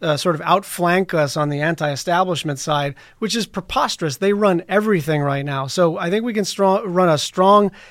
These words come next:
anti-establishment campaign which can be sort of, you know, irregardless of whether you, what's motivating you is what they're doing to the kids on the border, or whether you care about what Betsy DeVos is up to,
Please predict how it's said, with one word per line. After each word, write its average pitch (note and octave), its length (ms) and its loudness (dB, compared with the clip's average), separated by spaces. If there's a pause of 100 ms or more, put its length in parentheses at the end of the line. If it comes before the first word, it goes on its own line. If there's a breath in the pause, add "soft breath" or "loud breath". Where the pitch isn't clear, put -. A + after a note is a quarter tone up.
(180 loud breath)
anti-establishment F#3+ 960 2
campaign D#3+ 500 2 (380 soft breath)
which F#3 240 2
can F#3 180 2
be F3 140 4
sort F3 260 2
of, D#3+ 200 0 (440 soft breath)
you G3+ 100 0
know, D#3 280 2 (420)
irregardless G#3 720 4
of E3+ 140 4
whether E3+ 260 4
you, D#3+ 160 -4
what's E3+ 320 -2
motivating F3 680 6
you E3 180 4
is C#3+ 120 -2
what D3+ 180 -4
they're D#3 120 -2
doing D#3+ 480 2 (380 soft breath)
to - 120 -6
the D3 100 0
kids D#3 520 -2 (180)
on D#3+ 100 -2
the D3 60 -2
border, A3 580 6 (300 soft breath)
or E3 200 0
whether D#3 280 -2
you D#3 120 0
care E3+ 240 0
about D#3 200 2
what C#3+ 220 -4
Betsy D#3+ 280 -2
DeVos D#3 460 2
is F#3+ 140 0
up G3+ 180 4
to, F#3+ 320 4